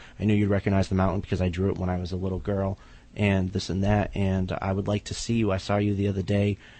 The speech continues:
I saw you a couple weeks ago, you know, walking around the city, and I wanna, I wanna get, I wanna get back together." And he wakes up, and the bushes start to move a little bit where he's under the bridge, and then the story ends. And I realized at that point that that story was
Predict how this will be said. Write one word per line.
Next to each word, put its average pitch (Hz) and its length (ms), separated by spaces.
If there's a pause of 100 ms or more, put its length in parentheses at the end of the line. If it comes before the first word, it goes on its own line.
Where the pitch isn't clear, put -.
(160)
I 98 40
saw 113 160
you 110 120
a 104 40
couple 95 240
weeks 104 260
ago, 104 480
you 101 140
know, 92 100
walking 92 480
around 95 280
the 90 40
city, 98 460 (360)
and 101 300
I 98 60
wanna, 98 320 (100)
I 98 120
wanna 101 220
get, 98 280
I 101 120
wanna 98 280 (160)
get 98 160
back 95 180
together." 113 380
And 95 100
he 95 60
wakes 101 420
up, 131 300 (500)
and 104 480 (180)
the - 100
bushes 123 380
start - 340
to - 80
move 120 280
a 143 60
little 95 220
bit 92 220
where 95 200
he's 92 200
under 95 160
the 90 100
bridge, 117 460 (380)
and 104 80
then 101 80
the 98 80
story 135 400
ends. 95 260
And 101 220
I 101 120
realized 120 600
at 95 140
that 123 240
point 113 260
that - 140
that 139 240
story 95 440
was 95 500